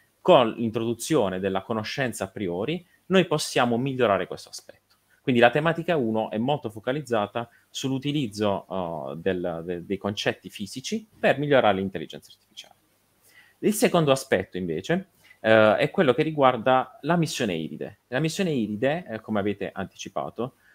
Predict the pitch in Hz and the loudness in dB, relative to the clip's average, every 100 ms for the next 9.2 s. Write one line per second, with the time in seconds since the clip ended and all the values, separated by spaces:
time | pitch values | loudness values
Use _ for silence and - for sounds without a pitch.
0 | _ _ - - 151 151 151 139 120 110 | _ _ -8 -4 0 0 0 2 6 6
1 | 113 - _ _ 120 127 127 123 120 123 | 4 0 _ _ -4 -2 0 2 4 2
2 | 117 117 110 110 113 139 156 127 117 107 | 0 0 2 2 2 0 0 0 0 0
3 | 92 98 110 - 135 120 107 - 80 - | 0 -2 -8 -6 -6 -6 -10 -10 -10 -10
4 | _ _ _ _ _ _ _ - 151 151 | _ _ _ _ _ _ _ 4 6 8
5 | 135 123 113 160 190 - 107 107 101 - | 6 4 -2 -2 -2 -2 0 2 2 0
6 | 131 156 147 104 101 104 110 104 - 98 | -2 -2 -4 -6 -4 -4 -4 -4 -4 -4
7 | 110 113 82 87 92 104 98 90 92 98 | -2 -2 -2 -10 -8 -4 -6 -6 -8 -10
8 | - 110 - 110 117 156 175 175 180 185 | -10 -12 -10 -8 -6 -6 -8 -8 -8 -10
9 | - | -10